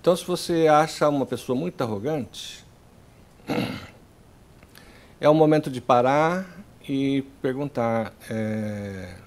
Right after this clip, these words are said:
"E eu? Ou será que eu tô vendo ela como arrogante porque, no fundo,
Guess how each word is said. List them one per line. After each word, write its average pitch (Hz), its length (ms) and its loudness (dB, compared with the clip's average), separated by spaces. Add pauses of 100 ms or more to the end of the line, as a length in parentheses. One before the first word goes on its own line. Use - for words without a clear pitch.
(220)
"E 131 100 -2
eu? 110 180 0 (1400)
Ou 123 160 0
será 113 280 -2
que 113 220 -4
eu 143 380 4 (600)
tô 98 120 -2
vendo 135 320 2
ela 113 120 2
como 104 200 -4
arrogante 107 480 -2
porque, - 380 -10 (580)
no 113 140 -2
fundo, 135 680 -2